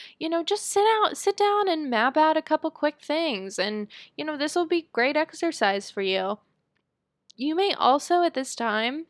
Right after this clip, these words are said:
be in the public eye in some way, you know? So if you are a Gemini and you are in the public eye, go ahead, express yourself, do what you do best, communicate, communicate,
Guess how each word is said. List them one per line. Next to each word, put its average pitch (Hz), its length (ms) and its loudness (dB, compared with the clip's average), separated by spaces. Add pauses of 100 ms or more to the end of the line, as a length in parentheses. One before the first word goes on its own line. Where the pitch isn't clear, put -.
(1300)
be 262 260 -4
in 254 200 -6
the 262 80 -2
public 254 500 -4
eye 226 480 2
in 220 220 -6
some 220 400 -6
way, 214 580 -2 (360)
you 226 120 -6
know? 214 520 0
So 226 500 2
if 233 320 -6
you 240 380 -2
are 226 220 4
a 254 60 2
Gemini 208 580 0
and 233 220 -2
you 220 200 -4
are 214 240 2
in 294 80 -4
the 302 100 -2
public 214 460 -4
eye, 220 320 4
go 294 240 -2
ahead, 349 240 2
express 330 520 -2
yourself, 254 460 0
do 233 180 -4
what 294 140 0
you 285 140 -4
do 294 200 -6
best, 269 760 2
communicate, 254 960 -2
communicate, 240 720 -4